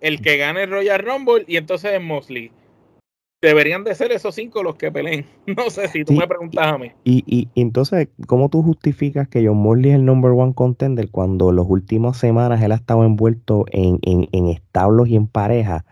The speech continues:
Speaker 2: para tú tener un number one contender? Esa
Speaker 1: No
Speaker 2: es la
Speaker 1: sé,
Speaker 2: parte
Speaker 1: A-, A E W lo hace, me imagino que por los rankings y porque, pues, eh, tiene sueños mojados con Mosley todavía,
Speaker 2: Ujú.
Speaker 1: pero, mano,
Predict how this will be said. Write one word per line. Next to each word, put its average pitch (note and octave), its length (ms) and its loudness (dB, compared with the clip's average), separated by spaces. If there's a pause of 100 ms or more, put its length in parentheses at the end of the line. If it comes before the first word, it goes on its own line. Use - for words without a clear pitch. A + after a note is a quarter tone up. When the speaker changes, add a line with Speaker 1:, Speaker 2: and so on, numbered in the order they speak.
(300)
Speaker 2:
para F2+ 200 0
tú F2+ 100 2
tener G#2+ 220 2
un G2+ 80 2
number G2 260 0
one F#2+ 140 0
contender? D#2 540 -4 (760)
Esa A2+ 140 0
Speaker 1:
No C#3+ 100 6
Speaker 2:
es C3+ 80 2
la C#3+ 60 2
Speaker 1:
sé, A#3 100 2
Speaker 2:
parte G3+ 160 -2
Speaker 1:
A-, F3 300 4
A - 20 6
E D#3 120 4
W D#3+ 320 4
lo G#3 100 2
hace, G#3 200 -2
me G3+ 100 -10
imagino F#3+ 380 -6
que G3+ 120 -6
por F#3 140 -6
los D#3+ 160 0
rankings A#3 420 -2
y G3+ 80 2
porque, E3+ 460 0
pues, G#3+ 240 -2 (320)
eh, E3 280 2
tiene E3+ 280 0
sueños G3+ 340 -2
mojados F#3+ 400 2
con E3+ 160 -8
Mosley D#3 400 -4
todavía, C3+ 380 4
Speaker 2:
Ujú. C3+ 80 4
Speaker 1:
pero, C3+ 180 -2
mano, D#3 300 -6